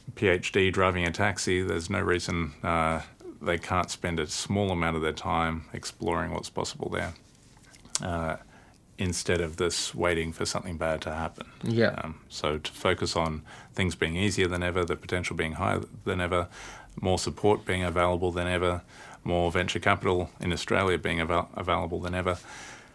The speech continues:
Speaker 1: and this creating what you want to see in the world.
Speaker 2: Mm-hmm.
Speaker 1: Um, I, I challenge anyone in any space, wherever you are listening to this podcast,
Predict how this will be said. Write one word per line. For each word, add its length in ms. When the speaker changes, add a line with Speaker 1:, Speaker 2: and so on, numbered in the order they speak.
Speaker 1:
and 180
this 100
creating 540
what 100
you 100
want 200
to 40
see 180
in 100
the 80
world. 480
Speaker 2:
Mm-hmm. 240
Speaker 1:
Um, 340
I, 200
I 100
challenge 680
anyone 760
in 140
any 200
space, 640
wherever 300
you 200
are 180
listening 380
to 100
this 120
podcast, 540